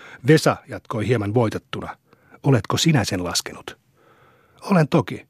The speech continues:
ja mäkeäkin olen laskenut hyppyristä", kehäsi Esa, ja nyt kysyi Juntus Vesalta: "Entäs oletko sinä viskannut kissaa vesikorvoon?" "En.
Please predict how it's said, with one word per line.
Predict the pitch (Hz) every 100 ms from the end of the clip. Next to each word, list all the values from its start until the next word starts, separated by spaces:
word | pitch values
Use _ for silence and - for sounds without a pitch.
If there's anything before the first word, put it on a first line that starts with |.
| -
ja | 175
mäkeäkin | 196 175 151 - 151
olen | 143 135
laskenut | 139 - 127 -
hyppyristä", | 127 - 131 98 - - - _
kehäsi | - 92 87 120 139
Esa, | 131 90 - _ -
ja |
nyt | 131 -
kysyi | - - 110 117
Juntus | 175 110 - - - -
Vesalta: | 120 - 78 - - - _ _ _ - - - - - _ _ _
"Entäs | - 160 160
oletko | 185 160 -
sinä | 151 196 160
viskannut | 160 147 147 135 -
kissaa | 180 170 - 117
vesikorvoon?" | 123 123 131 - 104 90 90 73 - - _ _ _ _ _ _ _
"En. | 156 110 82